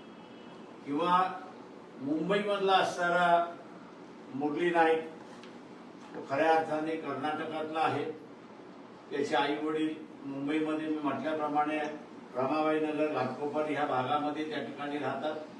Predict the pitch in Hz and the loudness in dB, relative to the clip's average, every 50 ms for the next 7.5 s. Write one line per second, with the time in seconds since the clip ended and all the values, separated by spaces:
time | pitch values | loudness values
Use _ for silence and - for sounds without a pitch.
0 | - - - - - - - - - - - - - - - - - - - - | -16 -16 -16 -18 -18 -18 -18 -18 -18 -16 -16 -16 -16 -16 -18 -18 -18 -18 -18 -18
1 | - 151 151 165 165 165 160 156 156 160 185 196 185 - 208 226 226 226 202 185 | -10 -2 0 0 2 4 4 4 6 6 6 4 2 2 2 2 4 6 4 4
2 | 185 - 190 190 180 175 175 180 160 160 160 160 160 160 156 156 151 151 151 151 | 4 2 0 -2 -2 -2 -2 -2 2 4 4 4 4 4 4 2 4 4 4 4
3 | 135 120 120 120 - - - - - - - - - - - - - - - - | 4 2 2 2 0 0 -2 -4 -10 -14 -16 -18 -18 -18 -18 -18 -18 -18 -18 -18
4 | - - - - - - - - - - 151 147 139 160 151 139 143 143 143 - | -18 -16 -16 -16 -16 -18 -18 -18 -14 -8 -8 -6 -2 0 2 2 2 0 0 0
5 | 135 - - - - - - - - - - - - - - - - 185 180 - | 0 0 0 0 -2 -4 -10 -12 -16 -18 -18 -18 -18 -18 -18 -8 -6 -6 -2 0
6 | 240 247 226 226 220 214 214 208 190 170 175 170 170 170 175 170 165 156 - 160 | 2 4 6 6 6 6 6 4 0 -2 -2 -2 0 2 2 2 2 0 0 0
7 | 156 151 151 151 147 143 127 123 123 117 | -2 -2 0 0 2 2 2 2 0 0